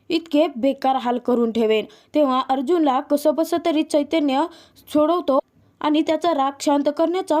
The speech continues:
प्रयत्न करत असतो. तर अर्जुन आता तेथून निघून गेल्यानंतर इकडे महिपती आणि साक्षी दोघेही एकमेकांशी बोलत असतात. तर साक्षी म्हणत असते, "अण्णा,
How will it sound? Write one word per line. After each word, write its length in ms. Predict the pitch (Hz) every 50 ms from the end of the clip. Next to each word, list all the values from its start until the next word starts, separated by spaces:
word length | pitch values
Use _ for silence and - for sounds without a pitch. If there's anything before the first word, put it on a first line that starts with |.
| 311 -
प्रयत्न 400 | - 247 220 220 220 220 226 214
करत 300 | 214 226 214 214 214 220
असतो. 380 | 220 208 - - 220 208 208 202 _ _ _ _ _ _ - -
तर 220 | 311 277 277 302 - -
अर्जुन 340 | 320 320 311 262 349 359
आता 260 | 359 370 359 311 277 302 302 -
तेथून 320 | 339 339 - 320 311 302
निघून 320 | 277 254 214 262 311 311
गेल्यानंतर 640 | 302 320 320 285 302 311 311 349 359 330 - 262 277 302
इकडे 380 | 302 302 - 302 269 294 320 320 - - - - _ -
महिपती 680 | 240 262 285 302 302 403 302 285 302 294 320 359 370 349 - - _ -
आणि 240 | - 247 269 311 330
साक्षी 440 | 330 320 269 247 247 - - 269 269
दोघेही 480 | 214 247 285 302 294 349 359 320 311 320 -
एकमेकांशी 600 | 285 285 - - 302 330 330 349 370 330 - 330 320
बोलत 360 | 240 254 226 220 220 214 226
असतात. 380 | 220 220 - - 220 208 196 202 - - - _ _ _ -
तर 300 | 320 285 254 247 269 277
साक्षी 340 | 285 - 262 233 - - 269
म्हणत 280 | 247 254 262 262 - 269
असते, 280 | 302 311 - 302 285 294
"अण्णा, 380 | - - 294 294 269 262 311